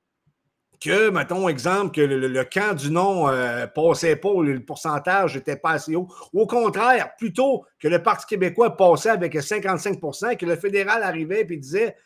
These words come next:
C'est pas assez haut. » Tu comprends-tu que la gang du Parti québécois, et avec raison, sortirait ou, ou se dirigerait vers les, monterait aux barricades, puis critiquerait, puis déchirait leurs chemises, puis avec raison, comme je l'ai dit.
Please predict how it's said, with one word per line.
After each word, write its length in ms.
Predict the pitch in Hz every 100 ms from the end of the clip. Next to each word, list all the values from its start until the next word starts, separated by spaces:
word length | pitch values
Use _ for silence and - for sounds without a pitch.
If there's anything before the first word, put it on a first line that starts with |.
| _
C'est 160 | - 160
pas 180 | 180 208
assez 280 | 180 165 151
haut. » 340 | 196 196 - _ _ -
Tu 60 |
comprends-tu 680 | - 127 147 156 143 180 208
que 100 | 147
la 200 | 131 135
gang 200 | 147 165
du 100 | 143
Parti 260 | - 139 -
québécois, 400 | 139 139 180 180
et 20 |
avec 240 | 143 139
raison, 420 | - 135 131 170 151
sortirait 720 | 151 123 - 143 170 170 135
ou, 100 | 123 - - _
ou 120 | 131
se 140 | 120 135
dirigerait 540 | 127 160 165 143 180
vers 140 | 165 156
les, 100 | 147
monterait 320 | 165 180 196
aux 60 | 196
barricades, 720 | 180 151 185 214 226 165 - _ _
puis 200 | - 139
critiquerait, 760 | - 185 175 147 143 175 220 196
puis 220 | 151 143
déchirait 420 | 131 147 170 160
leurs 180 | 175 165
chemises, 340 | - 180 220 156
puis 360 | 143 131 127
avec 240 | 131 151 147
raison, 340 | 151 143 240
comme 160 | 165 127
je 60 |
l'ai 140 | 135 131
dit. 260 | 123 147